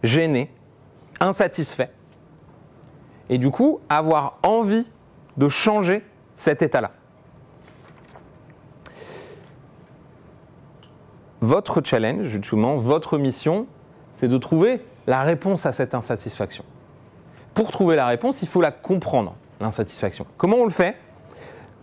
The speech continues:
À nouveau, en marketing et là également en design, il y a un, une pratique qui s'appelle le persona. Alors, qu'est-ce que c'est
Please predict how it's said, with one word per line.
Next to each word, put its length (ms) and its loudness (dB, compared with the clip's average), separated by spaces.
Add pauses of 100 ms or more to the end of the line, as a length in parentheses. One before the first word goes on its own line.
(120)
À 100 2
nouveau, 400 2 (600)
en 100 4
marketing 460 0
et 60 4
là 120 4
également 440 2
en 40 2
design, 520 0 (1400)
il 80 2
y 40 6
a 80 2
un, 400 0 (1120)
une 140 4
pratique 580 -4 (2250)
qui 120 2
s'appelle 440 2 (800)
le 120 4
persona. 560 0 (200)
Alors, 280 0 (200)
qu'est-ce 220 0
que 100 2
c'est 320 -2